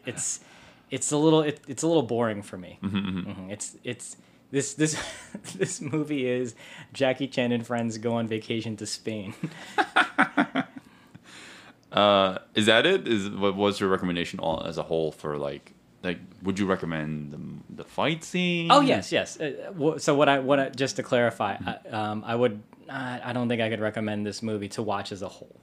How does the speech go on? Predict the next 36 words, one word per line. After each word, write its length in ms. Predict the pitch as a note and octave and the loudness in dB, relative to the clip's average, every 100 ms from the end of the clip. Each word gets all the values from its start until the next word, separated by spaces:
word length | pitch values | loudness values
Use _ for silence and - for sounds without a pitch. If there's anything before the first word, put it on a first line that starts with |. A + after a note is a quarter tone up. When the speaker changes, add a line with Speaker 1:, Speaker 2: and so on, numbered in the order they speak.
| F#2 | -2
Speaker 2:
Mm, 320 | F#2 D#2 D#2+ G2 | -2 -2 -8 -8
okay. 80 | A2 | -4
Speaker 1:
Uh, 220 | G#2+ G#2 | -4 0
if 160 | C3 C3+ | 0 4
you're 320 | B2+ B2 A#2+ | 6 6 6
a 80 | A2 | 2
Jackie 320 | A#2+ - A#2 | 0 0 -2
Chan, 480 | - A2 A2 G#2+ G2 | -2 -2 0 -4 -6
uh, 60 | G#2 | -8
you 140 | G2 | -8
know, 100 | F#2+ | -10
enthusiast 720 | F#2+ B2+ A#2+ B2+ A#2+ - - | -6 -4 -2 -2 -2 -4 -6
like 140 | G#2 G2 | -6 -4
Speaker 2:
Mm-hmm. 60 | |
Speaker 1:
myself, 480 | G#2 - A2+ G#2+ - | -6 -2 0 0 -2
and 160 | - G#2 | -8 -6
you've 120 | F#2+ | -4
never 180 | G#2+ G2+ | -6 -6
seen 220 | - C#3+ | -4 -2
it, 140 | C3+ - | -2 0
yeah, 240 | C#3+ F#2 F2 | -2 -2 -4
then 200 | G#2+ A#2+ | -4 -2
you 80 | B2 | 0
gotta 200 | B2 A2 | 0 0
give 180 | G#2+ G2+ | -4 -6
it, 80 | - _ - | -10 _ -10
you 160 | A2+ | -8
know, 220 | G2 F2+ F#2+ _ - _ _ - | -6 -10 -14 _ -20 _ _ -8
Speaker 2:
One, 200 | E2 D#2+ | -2 -2
Speaker 1:
the 40 | |
Speaker 2:
one 60 | D#2+ | 0
Speaker 1:
respectful 600 | A#2+ D#2+ B2 - C3 A2 G#2 | -2 2 2 2 0 0 -2
Speaker 2:
watch. 40 | |
Speaker 1:
one 240 | G#2+ G#2 G2 | -4 -6 -4
watch. 440 | F#2+ E2+ - - | -6 -6 -10 -10
Speaker 2:
Mm-hmm. 180 | - D#2 | -8 -8